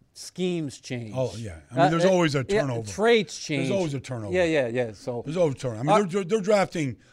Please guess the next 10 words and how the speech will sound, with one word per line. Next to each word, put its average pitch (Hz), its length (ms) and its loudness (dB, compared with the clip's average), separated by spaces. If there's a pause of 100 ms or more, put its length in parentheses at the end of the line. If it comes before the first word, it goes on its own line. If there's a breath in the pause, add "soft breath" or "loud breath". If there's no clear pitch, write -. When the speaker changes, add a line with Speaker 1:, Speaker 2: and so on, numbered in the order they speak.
(160 soft breath)
Speaker 2:
a 123 60 -4
defensive 139 540 -2
front 151 460 -2 (560 soft breath)
and 120 220 -4
building 156 320 2
a 123 40 -4
defense 147 640 -4 (120)
that 113 220 -4
Robert 135 340 0
Saleh 131 500 0